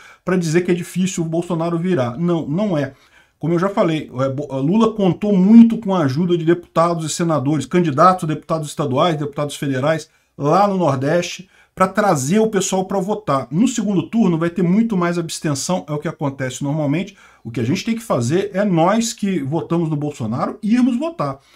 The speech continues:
E eu tenho certeza que muito isentão também, é, se deu conta do problema. "Ah, beleza, a gente não gosta de Bolsonaro." Ok, ninguém precisa gostar do Bolsonaro, não. Só precisa reconhecer que entre Bolsonaro e Lula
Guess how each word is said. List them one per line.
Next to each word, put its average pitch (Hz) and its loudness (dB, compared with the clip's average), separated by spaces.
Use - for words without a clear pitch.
E 135 4
eu 160 4
tenho 220 6
certeza 202 0
que 190 2
muito 240 6
isentão 208 2
também, 170 0
é, 143 -4
se - -6
deu 175 6
conta 214 0
do 240 2
problema. 202 2
"Ah, 254 2
beleza, 196 4
a 143 2
gente 156 -6
não 196 -2
gosta 208 0
de 165 2
Bolsonaro." 185 -2
Ok, 269 -4
ninguém 180 0
precisa 220 -4
gostar 214 -4
do 202 -4
Bolsonaro, 202 -2
não. 175 -2
Só - -8
precisa 233 -4
reconhecer 185 -2
que 180 -4
entre 370 -6
Bolsonaro 190 -4
e 214 -2
Lula 165 2